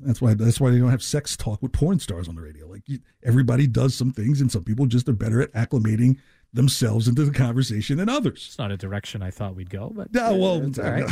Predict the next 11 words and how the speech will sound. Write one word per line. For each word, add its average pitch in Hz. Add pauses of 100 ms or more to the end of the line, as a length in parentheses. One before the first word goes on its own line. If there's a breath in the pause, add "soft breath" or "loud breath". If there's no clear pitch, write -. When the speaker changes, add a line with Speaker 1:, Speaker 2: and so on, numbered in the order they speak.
(100)
Speaker 1:
I, 131
I 180
thought 151
about 117
it 107
in 117
college. 127
I 104
was 104
broke. 143
Look, 302